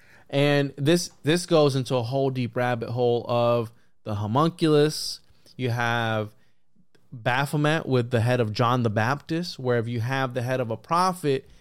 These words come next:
it prophesizes to you, again, using it as some sort of talisman.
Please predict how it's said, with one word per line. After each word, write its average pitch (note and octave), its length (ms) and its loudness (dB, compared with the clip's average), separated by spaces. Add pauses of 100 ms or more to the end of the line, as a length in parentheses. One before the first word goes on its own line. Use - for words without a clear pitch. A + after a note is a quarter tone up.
(140)
it C3 180 -6
prophesizes A2+ 920 -4
to A#2+ 100 -10
you, A#2 120 -4
again, A#2+ 320 -4
using B2+ 340 -4
it B2 80 -6
as B2 160 -2
some B2 140 -8
sort A#2 260 -8
of A2+ 160 -4 (340)
talisman. D3 720 0